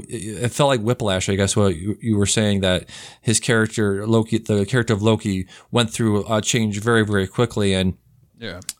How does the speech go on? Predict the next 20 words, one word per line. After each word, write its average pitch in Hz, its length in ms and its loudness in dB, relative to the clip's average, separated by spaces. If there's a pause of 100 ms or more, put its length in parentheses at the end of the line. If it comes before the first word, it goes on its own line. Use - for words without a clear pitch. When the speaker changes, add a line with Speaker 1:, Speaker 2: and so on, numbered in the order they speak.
(120)
Speaker 1:
uh, 104 120 -10
you 147 120 4
know, 127 120 6
they, 131 260 2
they're 143 260 2
in, 120 560 2
they've 135 140 2
always, 180 200 2
they 135 140 0
said 185 180 2
a - 40 -4
couple 156 200 0
times 101 480 0 (340)
in 135 120 2
the 131 80 4
T 139 180 2
V 113 220 4
A 98 340 2 (240)
and 127 320 0
just, - 320 0